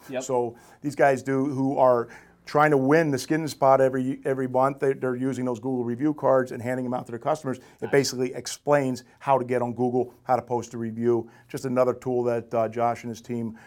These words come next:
Speaker 2: uh, does for us here at Schuler Service.
Speaker 1: And that's something we've always recommended, is to have both a, a, a kind of a digital and an analog a-, aspect to, to automate the review request process. So you're talking about,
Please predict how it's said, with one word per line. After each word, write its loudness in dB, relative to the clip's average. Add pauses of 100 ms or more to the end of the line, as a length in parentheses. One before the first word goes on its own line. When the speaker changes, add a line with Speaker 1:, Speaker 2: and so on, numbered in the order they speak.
(140)
Speaker 2:
uh, -4
does 0
for -4
us -4
here -4
at -8
Schuler -8
Service. -10 (120)
Speaker 1:
And -4
that's 0
something 2
we've 0
always 4
recommended, -2
is -10
to -8
have 2
both 2
a, 2
a, 2 (280)
a -8
kind -2
of -2
a 0
digital 2
and -2
an -6
analog 0 (420)
a-, -8
aspect -4
to, -10
to -2 (460)
automate 8
the -8
review -4
request -2
process. -8
So -4 (320)
you're -8
talking 6
about, 8